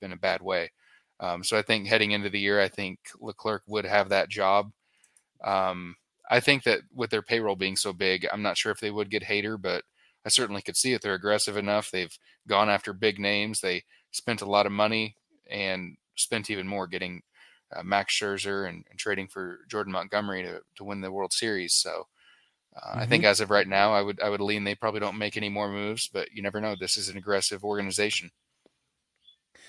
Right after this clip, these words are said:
Speaker 2: Yes, definitely an aggressive organization. Um, let's see what happens. Right now, Leclerc is one of the most polarizing players for me 'cause I've always had a thing for him. He helped me,
Speaker 1: <laughs>
Speaker 2: he helped me win, he, he helped me win a, you know, like,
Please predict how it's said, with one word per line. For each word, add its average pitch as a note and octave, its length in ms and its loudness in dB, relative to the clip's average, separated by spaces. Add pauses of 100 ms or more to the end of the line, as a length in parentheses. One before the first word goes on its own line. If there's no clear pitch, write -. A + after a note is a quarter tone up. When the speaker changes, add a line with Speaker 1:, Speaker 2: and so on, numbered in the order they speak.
(260)
Speaker 2:
Yes, G2+ 200 -8
definitely B2 340 0
an A2+ 60 -2
aggressive A2+ 340 0
organization. G#2+ 1080 -4
Um, F#2 640 -10 (280)
let's F#2+ 120 -12
see C3 60 -4
what A2 140 -2
happens. F#2 400 -8
Right A2+ 160 0
now, A2 400 -2 (560)
Leclerc A2+ 380 -2
is G2+ 180 -4
one G#2 180 -2
of G#2 60 -2
the G2+ 60 -2
most G2 240 -4
polarizing G2 560 -4
players G2 280 -6
for - 140 -12
me F#2+ 140 -8
'cause F#2 140 -8
I've G2+ 140 -6
always G#2 440 -4 (460)
had G#2 100 -4
a F#2 60 -6
thing F#2+ 280 -6
for F#2 160 -6
him. F#2 300 -8
He - 60 -10
helped G#2 140 -8
me, G#2 320 2
Speaker 1:
<laughs> A2+ 280 -4
Speaker 2:
he C#3+ 60 6
helped C3 140 6
me B2+ 80 4
win, A#2+ 360 -2 (140)
he, D3+ 360 2
he D#3 80 6
helped E3 160 10
me D#3 100 6
win C#3+ 220 4
a, A2+ 380 4
you A2+ 100 -6
know, G2 160 0
like, F#2 160 0